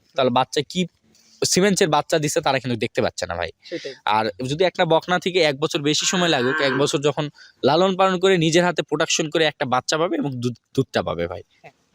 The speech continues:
Speaker 2: এটা যদি কোনো কাস্টমার নিতে চায় কত রাখবেন?
Speaker 1: ভাই, only এক লক্ষ পঁচিশ হাজার টাকা ভাই।
Speaker 2: এক লক্ষ পঁচিশ?
Speaker 1: পঁচিশ।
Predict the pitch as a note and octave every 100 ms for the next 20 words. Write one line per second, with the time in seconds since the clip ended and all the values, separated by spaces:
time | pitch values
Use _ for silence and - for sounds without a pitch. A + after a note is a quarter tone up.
0 | - G#3 G#3+ G3+ G3 G#3 G3+ F#3+ - F#3+
1 | F3+ E3+ - D3 F3+ F3 D3 C3 A#2+ -
2 | - C3 E3 F3 D#3 - C3+ - C3+ C3+
3 | A#2 A2+ G2 G2 E2+ F2 G3 - G3 -
4 | A3+ - C#4+ - G3+ C#3+ - F#2 -